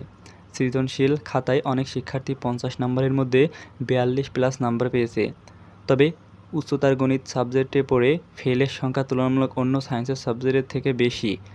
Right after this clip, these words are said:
এই বছর সায়েন্সে জিপিএ ফাইভের সংখ্যা গত বছরের তুলনায় বাড়বে বলে ধারণা করা হচ্ছে। মানবিক বিভাগের সাবজেক্ট, ইতিহাস, পৌরনীতি এই বছর গত বছরের তুলনায় ভালো নাম্বার পেয়েছে।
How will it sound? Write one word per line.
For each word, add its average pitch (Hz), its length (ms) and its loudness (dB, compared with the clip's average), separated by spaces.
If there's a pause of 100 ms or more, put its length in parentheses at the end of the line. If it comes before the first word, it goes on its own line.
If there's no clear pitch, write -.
(180)
এই 135 140 2
বছর 131 300 2
সায়েন্সে 131 480 -2
জিপিএ 123 300 0
ফাইভের 131 340 -2
সংখ্যা 127 360 0 (460)
গত 127 220 0
বছরের 131 360 -2
তুলনায় 131 380 2
বাড়বে 123 340 2
বলে 135 200 0
ধারণা 127 320 -2
করা 120 180 0
হচ্ছে। 117 340 -2 (1500)
মানবিক 131 540 2
বিভাগের 127 380 -2
সাবজেক্ট, 117 480 -2 (600)
ইতিহাস, 135 440 -2
পৌরনীতি 131 520 2
এই 135 200 2
বছর 127 300 -2
গত 120 260 0
বছরের 127 400 -2
তুলনায় 131 360 0
ভালো 127 280 -2
নাম্বার 123 280 2
পেয়েছে। 120 400 -2